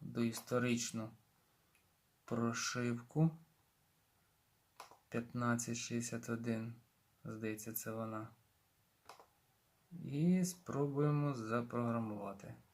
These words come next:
Так. Йде, йде, йде, йде. Верифікація.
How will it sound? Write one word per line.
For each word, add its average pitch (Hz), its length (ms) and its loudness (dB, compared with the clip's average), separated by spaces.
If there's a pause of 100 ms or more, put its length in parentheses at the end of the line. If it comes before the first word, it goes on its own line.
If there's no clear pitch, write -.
(2250)
Так. 110 960 -4 (1700)
Йде, 117 320 -4
йде, 104 260 -6
йде, 98 220 -8
йде. 139 460 2 (2000)
Верифікація. 117 1400 2